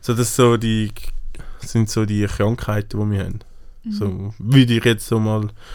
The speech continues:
Speaker 1: und darum ist das auch so mega zusammenhängend, dass es so wie, es, wenn man das Klima wirklich bekämpfen muss, ist ja wie so,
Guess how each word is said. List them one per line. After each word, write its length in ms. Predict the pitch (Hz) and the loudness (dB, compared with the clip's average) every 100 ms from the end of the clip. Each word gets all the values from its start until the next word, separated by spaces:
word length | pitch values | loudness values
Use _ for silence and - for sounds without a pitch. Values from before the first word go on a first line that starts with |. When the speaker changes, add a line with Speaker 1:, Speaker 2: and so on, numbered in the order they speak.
| - | -2
Speaker 1:
und 200 | 123 - | -2 0
darum 160 | 135 139 | 0 0
ist 180 | 131 - | -2 -4
das 120 | 113 | 0
auch 100 | 120 | 2
so 100 | 113 | 4
mega 280 | 120 120 110 | 2 2 2
zusammenhängend, 540 | 123 120 113 117 107 | 4 4 4 2 -2
dass 140 | 110 117 | -4 -4
es 120 | 104 | 0
so 160 | 117 | 2
wie, 160 | 117 117 - - - - - - - - - | 4 4 2 -6 -8 -10 -12 -16 -20 -4 2
es, 300 | 139 - - - - | 2 0 -12 -12 2
wenn 200 | 131 131 | 4 4
man 100 | 120 | 2
das 100 | 110 | 0
Klima 300 | 147 139 131 | 2 4 4
wirklich 200 | 131 120 | 0 -2
bekämpfen 400 | 117 131 - 127 | 2 2 2 0
muss, 200 | 113 123 | 0 -2
ist 140 | 110 | 0
ja 120 | 117 | 2
wie 60 | 120 | 2
so, 200 | 123 | 2